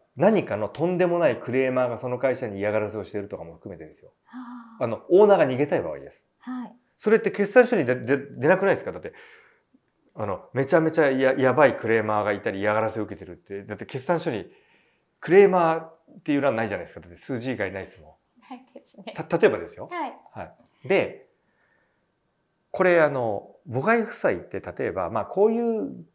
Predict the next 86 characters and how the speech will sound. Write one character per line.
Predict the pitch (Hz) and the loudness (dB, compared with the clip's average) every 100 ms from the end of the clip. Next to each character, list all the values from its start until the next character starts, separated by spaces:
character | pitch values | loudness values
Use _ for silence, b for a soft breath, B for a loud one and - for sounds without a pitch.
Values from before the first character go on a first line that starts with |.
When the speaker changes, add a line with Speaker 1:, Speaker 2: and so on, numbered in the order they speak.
| _ _ - - - 185 | _ _ -20 -20 -20 -8
Speaker 1:
ク | 202 | 0
ラ | 180 | 0
ス | 120 | 0
じ | 98 | -8
ゃ | |
な | 95 | -8
く | 90 | -10
て | 98 | -6
何 | 139 226 160 | -4 0 -2
億 | - 104 98 | -2 -8 -8
で | 98 | -10
企 | - 127 | -10 -6
業 | 113 90 | -4 -2
を | |
売 | 98 107 | -2 -2
買 | 90 82 | -4 -8
す | 90 | -14
る | |
場 | 90 87 | -12 -10
合 | 85 | -10
っ | |
て、 | 85 92 | -10 -8
い | 107 | -2
わ | 117 | -2
ゆ | |
る | 98 | -4
デ | 98 | 0
ュ | 151 | 2
ー | |
デ | 170 175 | 4 2
リ | |
ジ | 110 | -2
ェ | 98 | -6
ン | |
ス | - 85 | -8 -18
っ | |
て | - | -14
い | 85 | -14
う | 82 | -14
そ | - | -16
の、 | 80 82 - _ _ _ _ _ _ _ _ b b b b b b _ | -12 -12 -14 _ _ _ _ _ _ _ _ b b b b b b _
企 | - 135 | -8 2
業 | 190 | 2
調 | 185 190 | 2 -2
査 | 113 | -4
っ | 92 | -8
て | |
の | 87 | -10
入 | 113 92 | -8 -8
る | 78 | -10
ん | |
で | 76 | -18
す | 85 | -18
よ。 | |
そ | - 196 | -2 4
れ | 220 | 4
で | 214 | 4
も | 120 110 76 - _ _ _ _ _ _ - | 2 0 -2 -12 _ _ _ _ _ _ -6
見 | 135 | 0
抜 | 156 160 | 0 2
け | 175 | 0
な | 120 | -2
い | |
ん | 87 | -6
で | 76 | -16
す | - | -20
よ。 | - _ _ - | -20 _ _ -20
Speaker 2:
へ | |
ー。 | 180 170 180 170 175 175 - - - - | -20 -18 -20 -20 -20 -20 -20 -20 -20 2
Speaker 1:
こ | 196 | 8
れ | |
あ | 208 | 8
と | 196 | 8
は | 123 | 4
ど | 180 | 4
う | |
い | 202 | 4
う | |
こ | 123 | 2
と | 98 | -4
か | 85 | -8
っ | - | -12
て | 90 | -16
い | 82 | -18
う | 82 | -20
と、 | - 92 78 - | -8 -8 -8 -12